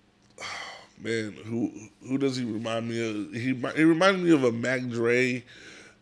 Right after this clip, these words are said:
Dom Kennedy, and Currency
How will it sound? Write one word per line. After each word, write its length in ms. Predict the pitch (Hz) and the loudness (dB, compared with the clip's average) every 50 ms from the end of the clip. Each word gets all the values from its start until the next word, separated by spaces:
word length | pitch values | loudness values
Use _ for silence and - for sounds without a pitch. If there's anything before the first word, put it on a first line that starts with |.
| _ - - | _ -6 2
Dom 300 | 110 120 117 127 127 127 | 6 8 8 8 8 4
Kennedy, 760 | 120 - - 131 135 131 135 127 127 127 127 131 127 123 117 110 - _ _ _ - - - - - _ - - | 0 -2 0 2 2 2 2 2 2 2 2 2 0 -2 -4 -8 -16 _ _ _ -20 -20 -20 -20 -20 _ -6 0
and 540 | - 117 117 117 113 107 101 98 - - - | 4 4 4 4 2 0 -4 -6 -10 -10 -10
Currency 960 | - - - 131 131 131 127 120 107 - - 123 123 117 117 113 110 101 - | -8 -2 0 0 2 2 0 -2 -2 -2 0 0 0 0 0 0 -2 -4 -4